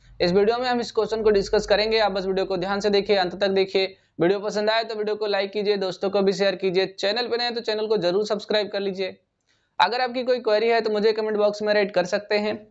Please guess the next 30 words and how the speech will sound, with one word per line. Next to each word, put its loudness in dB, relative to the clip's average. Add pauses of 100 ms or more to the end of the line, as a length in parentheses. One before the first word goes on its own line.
(140)
अगर 2 (140)
इस 0
चैप्टर -2
की -2
और 4
भी 0
वीडियोज़ 4
देखना 0
चाहते -2
हैं -6
तो -4
मैं -4
वीडियो 2
के 0
डिस्क्रिप्शन 0
में -4
प्लेलिस्ट 0
की 2
लिंक 0
दे 2
दूंगा, 0 (480)
आप 2
वहां 0
से -6
जाके -2
वीडियोज़ -6
को 2
देख 2
सकते -8
हैं। -8